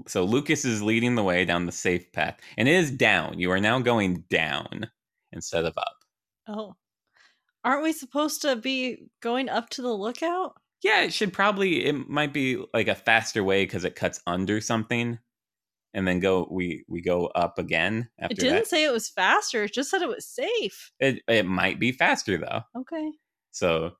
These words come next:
Speaker 1: the, you're going down, and the, it's still a dirt path,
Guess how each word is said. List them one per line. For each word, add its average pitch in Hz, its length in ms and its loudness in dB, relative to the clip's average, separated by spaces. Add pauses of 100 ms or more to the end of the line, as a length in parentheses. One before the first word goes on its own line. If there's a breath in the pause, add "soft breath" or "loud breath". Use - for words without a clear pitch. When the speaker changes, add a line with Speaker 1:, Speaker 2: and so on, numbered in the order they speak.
(160)
Speaker 1:
the, 95 460 -2
you're 95 160 -2
going 104 340 2
down, - 540 -8 (260)
and 85 540 0
the, 92 160 2
it's 90 140 -2
still 131 180 2
a 123 120 0
dirt 101 340 2
path, 87 420 0